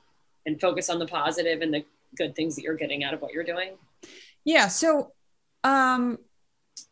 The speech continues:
Speaker 2: you're right. I think in comedy, particularly women in comedy, get a lot more.
Speaker 1: This was like,
Speaker 2: Even
Speaker 1: I don't
Speaker 2: women
Speaker 1: know.
Speaker 2: in, like, culture criticism or things that are more like, they get, like, they get more film, you know, just
Speaker 1: Yeah,
Speaker 2: there's just
Speaker 1: like, I feel
Speaker 2: trolls
Speaker 1: like
Speaker 2: are crazy.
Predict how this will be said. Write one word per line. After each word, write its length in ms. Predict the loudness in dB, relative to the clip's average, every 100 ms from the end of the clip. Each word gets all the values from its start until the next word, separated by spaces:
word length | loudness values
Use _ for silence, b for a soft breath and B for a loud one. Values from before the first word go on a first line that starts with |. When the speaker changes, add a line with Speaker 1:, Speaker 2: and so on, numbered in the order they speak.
| _ _ _
Speaker 2:
you're 240 | 6 6 10
right. 340 | 8 8 2 2
I 80 | 4
think 180 | 4
in 100 | 2
comedy, 460 | 0 2 4 4 2
particularly 540 | 0 -4 0 2 2 0
women 240 | -2 -2
in 80 | -2
comedy, 340 | -2 -2 -2
get 160 | -4 2
a 80 | 4
lot 360 | 6 4 4 2
more. 540 | 0 2 2 2 2
Speaker 1:
This 120 | 4
was 100 | 8
like, 100 | 8
Speaker 2:
Even 120 | 10 10
Speaker 1:
I 40 | 10
don't 100 | 8
Speaker 2:
women 260 | 8 8
Speaker 1:
know. 80 | 8
Speaker 2:
in, 140 | 8 8
like, 280 | 6 4
culture 420 | -2 2 2 2 0
criticism 600 | 2 2 2 0 0 0
or 60 | 0
things 240 | -2 -2
that 100 | -2
are 100 | 0
more 340 | 0 0 0 2
like, 300 | 0 -2 -10 b b b b
they 80 | 6
get, 140 | 8
like, 260 | 6 4 0 _ _ _ 0
they 120 | 4
get 240 | 6 4 6
more 760 | 8 8 8 6 4 2 -4 -2
film, 640 | 6 8 8 8 6 6
you 140 | 6
know, 360 | 6 4 2 -2 -4
just 260 | 0 4 10
Speaker 1:
Yeah, 120 | 12
Speaker 2:
there's 160 | 12 12
just 120 | 12
Speaker 1:
like, 120 | 10
I 140 | 10 10
feel 140 | 10 10
Speaker 2:
trolls 160 | 8
Speaker 1:
like 80 | 6
Speaker 2:
are 40 |
crazy. 500 | 0 -2 -2 -6 -10